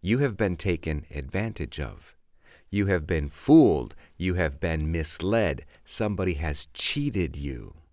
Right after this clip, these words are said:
And if you're not familiar with all of those terms, go back and check those out. To mislead, to fool, to take advantage of, to cheat. Well, if you've been had, you've been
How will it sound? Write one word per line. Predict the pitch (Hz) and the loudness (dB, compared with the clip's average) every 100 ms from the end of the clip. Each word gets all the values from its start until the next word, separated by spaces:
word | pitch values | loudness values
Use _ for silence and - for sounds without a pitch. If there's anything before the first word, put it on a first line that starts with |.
| _ _ _ _ _ _ _ _ | _ _ _ _ _ _ _ _
And | 78 | -6
if | 82 - | -4 -2
you're | |
not | 78 85 | 0 0
familiar | - 92 90 87 | 0 -2 0 2
with | 80 78 | 0 0
all | 82 85 | 0 0
of | |
those | 78 73 - | -2 -4 -4
terms, | 92 87 71 - - - - - | -4 -4 -4 -8 -14 -20 -20 -4
go | 107 98 | 0 2
back | 101 98 - | 0 -2 -4
and | 73 | -6
check | - 87 78 | -2 -4 -2
those | 82 80 78 | -2 -2 -4
out. | 71 65 - - - - | -6 -6 -10 -18 -20 -8
To | 104 | -2
mislead, | 87 87 - 98 110 101 101 - - - | 0 0 0 0 2 2 0 -6 -16 -8
to | 85 | -8
fool, | - - 104 98 95 87 - - | -6 0 2 4 4 2 -6 -12
to | - | -8
take | - 92 82 | -2 0 0
advantage | 80 73 82 82 80 90 | -2 -2 -2 -2 -2 -2
of, | 80 - - - | -2 -4 -16 -14
to | - - - | -10 -10 -4
cheat. | - 110 107 - - - - - - | 0 0 -2 -4 -6 -10 -20 -20 -2
Well, | 107 | 4
if | 107 101 | 4 4
you've | 156 175 | 0 2
been | 160 110 | 2 2
had, | 98 139 113 92 | 2 0 0 0
you've | 117 131 | -2 -2
been | - 120 107 87 | 0 0 0 -4